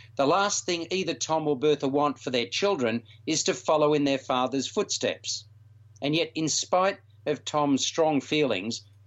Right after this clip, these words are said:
that he makes known in no uncertain terms, the children feel compelled to go to war. But as a direct result of what he witnessed at home, Desmond, this God-fearing character, is a pacifist, and he enlists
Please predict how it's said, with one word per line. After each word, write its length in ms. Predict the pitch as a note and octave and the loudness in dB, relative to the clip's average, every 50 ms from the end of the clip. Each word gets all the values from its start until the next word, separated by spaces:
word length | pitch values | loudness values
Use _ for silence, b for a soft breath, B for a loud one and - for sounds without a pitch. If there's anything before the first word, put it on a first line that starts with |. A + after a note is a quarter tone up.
| - | -4
that 120 | - D3 C#3 | -2 0 2
he 80 | D3 | 2
makes 360 | C#3 C#3 C#3+ D3 C#3 - - D3+ | 4 4 4 2 0 -2 -2 -2
known 260 | C#3+ C#3 C#3 C#3 B2+ | 0 2 2 2 0
in 180 | A#2+ A#2 A#2+ | 0 2 2
no 200 | C3 C#3+ D#3 D3+ | 2 2 4 2
uncertain 540 | C#3 C3 B2 - - D3 C3 - - A#2 G2+ | 2 2 0 -2 -2 -2 -4 -4 -4 -8 -4
terms, 520 | - D#3 E3 D3+ A2+ G#2 A2 A2+ - - b b b b - - - - - - - | -2 0 0 0 0 0 -2 -4 -6 -10 b b b b -20 -20 -20 -20 -20 -10 -6
the 80 | - C#3 | -4 -2
children 580 | - - - G#3 G3 E3 C3 C3 B2 C3+ C3 - - - - | 0 0 2 2 2 4 2 2 2 2 0 -2 -4 -16 -10
feel 380 | - - E3+ E3 D#3+ D3 C#3+ | -4 0 2 2 2 2 0
compelled 840 | C3 - D3+ C#3 C3+ - - - E3 E3 D3 C3 C3 C3 C3+ C3+ - - - - - - - - | -2 0 2 2 2 2 0 0 2 4 4 4 4 2 2 -2 -2 -6 -14 -20 -20 -20 -14 -8
to 80 | - C3 | -4 0
go 200 | C3+ C3 B2 A#2 | 2 2 2 2
to 80 | A#2+ | 2
war. 360 | A2+ B2 B2+ A2+ F#2 - - - - - - - - - - - - - - - - - - | 0 0 0 0 0 -2 -4 -10 -20 -20 -20 -20 -20 -20 -20 -20 -20 -20 -20 -20 -20 -6 -2
But 200 | D3 D3 C#3+ - - - | -2 -2 -2 -4 -6 -4
as 160 | D#3+ D3+ C3 | -2 0 0
a 60 | D#3+ | 0
direct 320 | C3 C#3+ F#3+ G#3+ G#3+ - F3 | 2 2 2 2 2 0 -4
result 420 | E3+ C#3 D3 D3+ D3 D3 - - - - - - | -2 2 2 4 2 2 0 -4 -14 -18 -12 -8
of 80 | - B2 | -2 0
what 180 | D3 D3 B2 | 0 0 2
he 100 | A#2 C#3 | 0 -2
witnessed 420 | B2+ B2+ D3 C#3 - C3+ B2+ - - | 0 0 -2 -2 -4 -6 -6 -6 -8
at 100 | G#2+ - | -8 -6
home, 460 | - E3 F3+ E3+ B2 G#2 G2+ A2 A2 - - - - - - - B2+ | -2 0 0 0 0 0 -2 -6 -10 -12 -18 -20 -20 -20 -20 -20 -8
Desmond, 640 | G#2+ D#3 F3 F#3+ E3 C3+ B2+ A#2+ A2 A2+ C3+ C#3+ A#2 | -2 -2 0 0 0 -2 -2 -2 0 0 0 0 -2
this 160 | B2+ B2+ - | -2 -4 -6
God-fearing 840 | A2+ A2+ D3+ D3 D3 D3 C3 A2 - - D#3+ F3+ F3 D#3 B2+ A2+ G2 | -2 0 2 4 4 2 2 -2 -4 -2 -2 0 0 0 -2 -2 -2
character, 600 | - A#2+ A2+ A2+ A2+ G#2+ - C3+ C3 C#3 - - - - - | 0 0 2 2 0 0 0 -2 -2 -2 -4 -8 -16 -8 -6
is 140 | D3+ C#3+ C#3 | -2 -2 -2
a 60 | D#3 | -2
pacifist, 840 | D#3 - - D3+ C#3+ - - A#2 G#2+ - - D2+ - - - - - - - - - - - - - - - - - | -2 -4 -4 -4 -2 -2 -4 -6 -6 -6 -8 -8 -8 -10 -10 -12 -16 -20 -20 -20 -20 -20 -20 -20 -20 -20 -20 -10 -4
and 120 | C#3+ D#3 D#3 | -4 -2 0
he 140 | F3+ F#3+ | 0 0
enlists 640 | E3+ D3+ C#3+ D3 D#3 D3+ - - - - - - - | 0 2 2 2 2 0 0 -2 -4 -6 -8 -8 -10